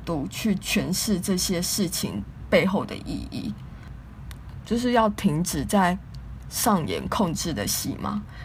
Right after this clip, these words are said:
你要了解自己跟家人所扮演的控制戏码，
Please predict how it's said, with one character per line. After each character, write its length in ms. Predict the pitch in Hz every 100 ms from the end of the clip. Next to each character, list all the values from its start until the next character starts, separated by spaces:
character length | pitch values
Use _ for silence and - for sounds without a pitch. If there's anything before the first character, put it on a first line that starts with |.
| -
你 80 | 180
要 120 | 240
了 220 | 226 196
解 180 | 196 170
自 160 | - 214
己 160 | 143
跟 200 | 131 180
家 220 | 180 180
人 220 | 175 139 151
所 180 | - -
扮 200 | 196 165
演 140 | 101 -
的 100 | 90
控 300 | - 208 139
制 180 | 131 131
戏 300 | - - 107
码， 160 | 71